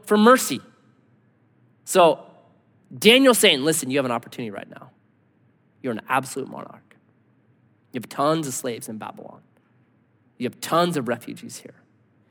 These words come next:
You have tons of people that you have kidnapped. Show mercy on them."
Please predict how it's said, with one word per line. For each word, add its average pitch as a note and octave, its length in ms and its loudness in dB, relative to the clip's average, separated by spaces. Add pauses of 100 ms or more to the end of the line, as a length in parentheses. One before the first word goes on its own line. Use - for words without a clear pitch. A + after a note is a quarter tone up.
(180)
You B2+ 100 -4
have - 80 -14
tons E3+ 300 2
of - 80 -6
people B2+ 320 -8
that - 140 -6
you C3 100 -4
have - 160 -10
kidnapped. - 640 -12 (680)
Show - 160 -14
mercy G#2 300 -14
on - 120 -20
them." - 100 -20